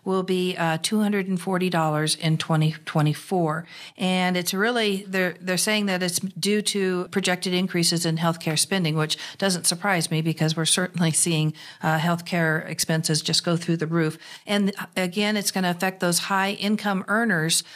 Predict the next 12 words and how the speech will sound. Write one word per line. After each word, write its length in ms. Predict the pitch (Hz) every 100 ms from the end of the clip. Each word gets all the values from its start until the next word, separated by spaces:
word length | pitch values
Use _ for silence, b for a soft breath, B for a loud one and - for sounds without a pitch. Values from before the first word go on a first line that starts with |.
| B B
Um, 360 | 175 175 165 165
they're 120 | 196
gonna 200 | 226 233
pay 180 | 214 208
more 240 | 208 208
for 160 | 196 190
their 180 | 202
Medicare 480 | 220 196 190 190 185
Part 120 | 180 180 -
B, 380 | 180 214 175 175 B B B
and 240 | 175 165
it's, 160 | 175